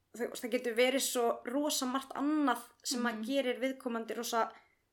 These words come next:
Speaker 1: kláran. Ef að viðkomandi með rosa gott minni og hlustar á rosa mikið af hljóðbókum og
Speaker 2: Já.
Speaker 1: veit kannski ótrúlegt hafsögufróðleik,
Speaker 2: Mhm.
Speaker 1: en svo skrifar hann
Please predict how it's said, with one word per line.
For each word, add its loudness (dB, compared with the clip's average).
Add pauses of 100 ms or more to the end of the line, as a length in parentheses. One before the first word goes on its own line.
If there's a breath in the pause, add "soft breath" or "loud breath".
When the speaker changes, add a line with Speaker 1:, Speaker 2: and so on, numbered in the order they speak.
(100)
Speaker 1:
kláran. 2 (180)
Ef 2
að 4
viðkomandi -4
með 2
rosa 0
gott -6
minni 2
og -10
hlustar -2
á 0
rosa -2
mikið -6
af -6
hljóðbókum 0
og 0
Speaker 2:
Já. 0
Speaker 1:
veit 2 (240)
kannski -4 (160)
ótrúlegt 4
hafsögufróðleik, 2
Speaker 2:
Mhm. 0 (760)
Speaker 1:
en 4
svo 0
skrifar -2
hann 4